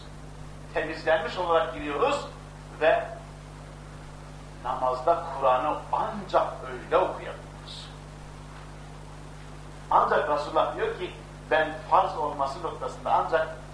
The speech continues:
namaz kıl-, kılmak istediğim zaman farz olan namaz abdesti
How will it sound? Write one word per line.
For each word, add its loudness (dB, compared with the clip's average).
namaz 2
kıl-, -10
kılmak 0
istediğim -8
zaman -2
farz 2
olan 4
namaz 2
abdesti -4